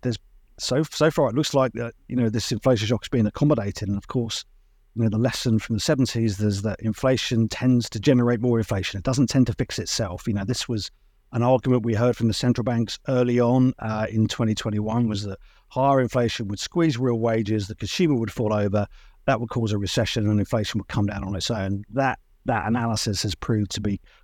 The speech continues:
quite a long way off the mark, and, and really what's, uh, what's coming through again is the lesson from the seventies and the eighties that inflation creates more inflation,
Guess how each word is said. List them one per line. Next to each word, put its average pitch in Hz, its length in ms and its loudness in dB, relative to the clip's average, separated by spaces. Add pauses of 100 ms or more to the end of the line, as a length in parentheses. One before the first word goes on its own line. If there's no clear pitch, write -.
quite 120 320 4
a 107 60 -2
long 110 200 4
way 101 120 0
off 104 180 -2
the 101 60 -8
mark, 95 420 -2
and, 98 220 -4
and 98 200 0
really 107 240 2
what's, - 400 -4
uh, 98 140 -6 (440)
what's - 180 -6
coming 110 300 2
through 104 240 0
again 113 320 2
is 107 140 2
the 107 60 -4
lesson 107 420 0
from 95 140 -8
the 101 60 -4
seventies 120 420 0
and 104 80 2
the 104 140 2
eighties 98 380 -2
that 101 180 -2 (380)
inflation 113 520 0
creates 107 320 -2
more 117 240 2
inflation, 98 640 -4